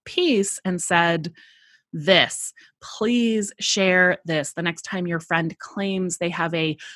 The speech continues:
quote unquote, preference for dating certain people. I give lectures on racial fetishization in sexually charged space-, spaces, usually play parties,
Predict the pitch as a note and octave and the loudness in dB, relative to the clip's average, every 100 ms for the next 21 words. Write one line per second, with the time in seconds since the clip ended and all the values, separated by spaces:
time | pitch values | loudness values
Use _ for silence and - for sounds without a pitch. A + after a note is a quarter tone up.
0 | - - G3 F3+ E3+ F#3 E3+ - - G3+ | -18 -2 0 0 0 0 -2 -4 -2 -2
1 | G3 E3+ D3+ - - - F3+ F3 E3+ E3+ | 0 -4 -4 -4 -12 -10 -6 -2 -2 -2
2 | F3 F3+ - E3+ G3+ G3 E3 G2 - _ | -2 -4 -4 -6 -6 -4 -4 -6 -8 _
3 | - - - F#3+ G3+ G#3+ G3+ G3 A3 - | -20 -20 0 2 2 0 2 2 2 -2
4 | G#3 F#3+ F3 E3+ E3 F3+ F#3 G3 F#3+ F#3 | -2 -2 0 0 0 0 0 -2 -2 -2
5 | F3+ F3 D#3 D#3+ F#3 - F#3 D3+ D3 D#3 | -4 -6 -4 -4 -2 -2 -2 -2 -4 -6
6 | - D#3+ - F3 E3+ - E3 D3+ - - | -4 -6 -6 -6 -4 -4 -4 -4 -6 -10
7 | - E3 F#3+ - E3 - - F3+ G3 D#3+ | -6 -4 -2 -4 -8 -8 -4 -2 -2 -4
8 | - F3 F3+ F#3+ E3+ - E3+ - E3 C#3 | -4 -4 -2 -4 -4 -2 -2 0 -4 -4
9 | - E3+ - | -8 -10 -14